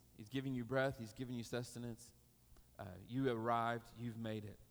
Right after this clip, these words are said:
And then he gives them rest. Twelve springs,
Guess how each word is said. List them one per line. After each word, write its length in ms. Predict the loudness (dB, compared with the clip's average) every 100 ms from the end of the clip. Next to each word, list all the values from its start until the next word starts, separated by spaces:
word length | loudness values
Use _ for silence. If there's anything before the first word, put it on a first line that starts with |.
| -20 -20 -20 -20 -4
And 100 | 2
then 100 | 4
he 100 | 4
gives 260 | 6 4 6
them 260 | 2 2 -2 -10 -20 -20 -20 -4
rest. 540 | 4 4 4 -2 -14 -16 -20 -20 -20 -20 -20 -20 -20 -20 0
Twelve 320 | 4 4 2
springs, 600 | 0 2 2 -2 -6